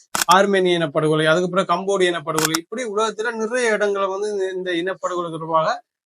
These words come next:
நிறைய சின்னங்கள், நிறைய அருங்காட்சியகங்கள், நிறைய தேவாலயங்கள் எல்லாம் இந்த இனப்படுகொலையை நினைவுபடுத்துகின்ற விடயமாக பார்க்கப்படுகின்றது. இப்படி பார்த்தோம்னு சொன்னா, உலகத்துல பல இடங்கள்ல இனப்படுகொலை தொடர்பான நிறைய நினைவு சின்னங்கள் இருக்கின்றன.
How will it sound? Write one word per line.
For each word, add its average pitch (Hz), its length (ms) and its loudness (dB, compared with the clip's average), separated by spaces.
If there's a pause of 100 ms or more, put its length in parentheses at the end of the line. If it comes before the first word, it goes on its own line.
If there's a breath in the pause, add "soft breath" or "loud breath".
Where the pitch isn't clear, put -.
நிறைய 202 280 4
சின்னங்கள், 196 440 0
நிறைய 190 280 0
அருங்காட்சியகங்கள், 175 720 0
நிறைய 180 560 -2
தேவாலயங்கள் 170 580 -4
எல்லாம் 180 320 -4 (380)
இந்த 185 160 0
இனப்படுகொலையை 202 640 2 (100)
நினைவுபடுத்துகின்ற 180 640 -2
விடயமாக 170 420 -6 (120)
பார்க்கப்படுகின்றது. 156 880 -4
இப்படி 202 240 0
பார்த்தோம்னு 208 500 2
சொன்னா, 208 220 0
உலகத்துல 208 400 2
பல 185 320 4
இடங்கள்ல 175 560 0 (320)
இனப்படுகொலை 180 580 0
தொடர்பான 165 380 -2
நிறைய 165 580 0
நினைவு 165 320 -6
சின்னங்கள் 151 340 -8
இருக்கின்றன. 151 480 -8